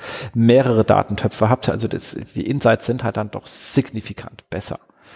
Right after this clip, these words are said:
Ähm, und dann hatte ich noch das hier, äh, What the heck are Fraggles? Das fand ich sehr schön, weil als altes Kind kannte ich natürlich die Fraggles. Ihr wisst, sing und schwing das Bein.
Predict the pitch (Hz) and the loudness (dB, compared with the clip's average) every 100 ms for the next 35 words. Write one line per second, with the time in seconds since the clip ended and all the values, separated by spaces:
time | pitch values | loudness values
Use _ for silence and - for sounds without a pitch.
0 | - - _ _ 123 127 131 135 135 135 | -20 -20 _ _ 2 4 4 4 2 -2
1 | 143 - _ _ _ _ - - 143 131 | -8 -12 _ _ _ _ -12 -2 0 2
2 | 156 170 160 - 151 139 147 - 147 143 | 2 2 -2 -2 -2 -2 -4 -2 2 4
3 | 139 131 117 123 147 156 143 156 127 - | 4 2 2 2 0 0 0 2 0 2
4 | 123 151 143 - 123 131 139 - 117 151 | 2 2 2 -2 -2 2 2 4 4 2
5 | 156 101 110 - 123 123 - - 156 - | 4 2 0 0 0 0 0 -2 0 -2
6 | 151 139 127 147 - - 143 147 - 131 | 0 -2 -2 -2 -2 2 2 2 0 0
7 | 147 - - 135 147 - 147 139 - 117 | 0 -2 0 0 0 0 0 0 -2 -6
8 | 120 117 | -4 -8